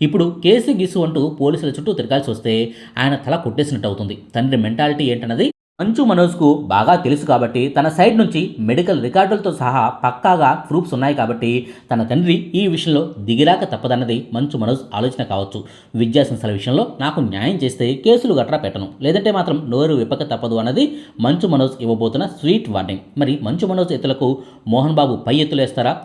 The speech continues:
లేక కొడుకు విద్యా సంస్థల్లో వాటాను కాస్త ఇస్తారా అన్నది చూడాల్సి ఉంది. ఈ మొత్తం వ్యవహారంలో మాత్రం మంచు మనోజ్పై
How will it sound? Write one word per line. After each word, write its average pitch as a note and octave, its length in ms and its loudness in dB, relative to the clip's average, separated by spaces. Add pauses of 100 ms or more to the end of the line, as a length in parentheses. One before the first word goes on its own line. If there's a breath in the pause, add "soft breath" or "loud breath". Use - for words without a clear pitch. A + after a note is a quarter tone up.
(120)
లేక F3 220 2 (100)
కొడుకు G3 300 4 (240)
విద్యా D#3 260 0
సంస్థల్లో C3+ 380 -2 (200)
వాటాను C3 380 0 (380 loud breath)
కాస్త D3+ 200 0 (160)
ఇస్తారా B2+ 340 2 (120)
అన్నది B2+ 240 0 (160)
చూడాల్సి A#2 380 -2
ఉంది. F#2+ 140 -8 (440 loud breath)
ఈ - 20 6 (120)
మొత్తం B3+ 260 0
వ్యవహారంలో E3 560 2
మాత్రం C3 240 -4 (180)
మంచు D3 240 -2
మనోజ్పై A2+ 340 -2